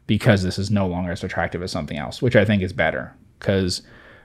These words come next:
um, I don't think that, like, I think it's hard to evaluate decisions you made about selling for, like, diversification purposes. A lot of people tell themselves, "Oh, I made a good decision." You know, but if Buffett had done that with Berkshire, with each of the individual constituents over the time,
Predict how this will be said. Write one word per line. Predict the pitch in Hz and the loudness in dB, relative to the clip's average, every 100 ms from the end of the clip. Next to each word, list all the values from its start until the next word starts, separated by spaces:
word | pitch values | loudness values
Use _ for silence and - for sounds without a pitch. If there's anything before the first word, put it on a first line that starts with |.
| - | -4
um, | 104 90 85 85 85 - | 2 4 4 2 0 0
I | 123 | 2
don't | 113 107 101 | 6 6 6
think | 107 95 | 2 2
that, | 87 82 | 0 0
like, | 92 104 | -2 -2
I | - | 2
think | 160 | 4
it's | 156 | 4
hard | - 123 | 6 6
to | 120 | 8
evaluate | 101 95 101 90 85 | 6 6 6 4 0
decisions | - 101 95 92 | -4 -2 0 0
you | 95 | 0
made | 92 | 0
about | 90 80 - | 2 0 4
selling | 95 90 95 | 4 4 4
for, | 95 | 2
like, | 85 | 2
diversification | 90 85 - - - 101 101 | 2 -2 -2 -4 -6 -6 -4
purposes. | 98 117 - - - - | -4 -6 -8 -12 -12 0
A | |
lot | 107 | 2
of | |
people | 120 104 | 2 2
tell | 120 | 2
themselves, | 104 110 117 | 2 2 2
"Oh, | - | 2
I | 151 | 2
made | 135 123 | 4 2
a | 113 | 2
good | 110 | -2
decision." | 101 113 104 92 123 _ _ _ _ - | -2 -2 -4 -8 -14 _ _ _ _ -4
You | 117 | 0
know, | 107 | 2
but | 104 107 | 4 2
if | - | 4
Buffett | 113 - 104 | 4 6 2
had | 101 | 2
done | 101 101 | 2 2
that | 95 90 | 0 0
with | 95 - | -2 2
Berkshire, | 101 101 - 101 | 4 4 2 2
with | 95 - - | 2 0 -2
each | 110 - | -2 0
of | |
the | 107 | 2
individual | 101 95 95 95 | 2 2 0 -2
constituents | 107 - 139 123 107 | 0 6 6 8 6
over | 104 95 | 6 4
the | 98 | 4
time, | - 92 90 98 | 2 2 2 0